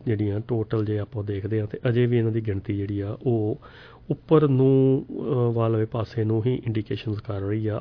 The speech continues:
ਅਨਟ੍ਰੀਟਿਡ ਵੇਸਟ ਵਾਟਰ ਦੇ ਵਿੱਚ ਜੇ ਵੇਖਦੇ ਹਾਂ, ਤਾਂ ਉਹਦੇ ਵਿੱਚ ਵੀ, ਅਹ, ਜਿਹੜੀ ਆ ਜੀ, ਇਸ ਸਾਰਸ ਕੋਵਿਡ, ਅਹ, ਨਾਈਨਟੀਨ ਵਾਇਰਸ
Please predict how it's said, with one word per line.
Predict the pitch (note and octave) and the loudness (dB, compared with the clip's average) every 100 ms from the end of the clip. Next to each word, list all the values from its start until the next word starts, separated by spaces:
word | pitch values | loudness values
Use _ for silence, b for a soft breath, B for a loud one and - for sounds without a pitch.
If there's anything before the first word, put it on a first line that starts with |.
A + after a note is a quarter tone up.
| B2 | 2
ਅਨਟ੍ਰੀਟਿਡ | D#3 D3+ D#3 D3+ C#3+ | 2 2 0 2 2
ਵੇਸਟ | C3 B2+ - | 4 4 2
ਵਾਟਰ | C3+ B2+ B2+ B2+ B B B B B B - | 0 4 2 0 B B B B B B 4
ਦੇ | C3 | 8
ਵਿੱਚ | C3 B2+ C3 | 10 8 4
ਜੇ | B2+ | 6
ਵੇਖਦੇ | B2 A#2 A#2 A2+ | 6 6 6 4
ਹਾਂ, | G#2 b b b b - | 4 b b b b -2
ਤਾਂ | A2+ A2 A2 A2+ - | 4 6 6 4 6
ਉਹਦੇ | D3+ D#3+ | 6 8
ਵਿੱਚ | C#3 B2+ B2+ C3+ | 6 4 4 2
ਵੀ, | A#2+ C3+ D#3+ D#3 - | 4 6 4 4 0
ਅਹ, | C#3+ B2 | 2 4
ਜਿਹੜੀ | A#2 A#2 A#2 | 4 4 4
ਆ | G#2+ | 2
ਜੀ, | A2 - | 0 2
ਇਸ | A#2 A#2 A2+ - | 4 6 4 0
ਸਾਰਸ | B2+ - A2+ A2+ A#2 - A#2 A2 | -6 -2 0 0 -2 0 2 2
ਕੋਵਿਡ, | - A#2+ A#2+ A2+ A2 | 2 2 4 2 0
ਅਹ, | - - - - - - B2 A2+ A2 A2 G#2+ A2 | -10 -20 -20 -20 -20 -4 2 4 4 2 2 0
ਨਾਈਨਟੀਨ | A2 A2 A2 - A#2 A#2 A2 | 2 2 2 2 2 4 4
ਵਾਇਰਸ | A2 A2 A2+ | 2 2 0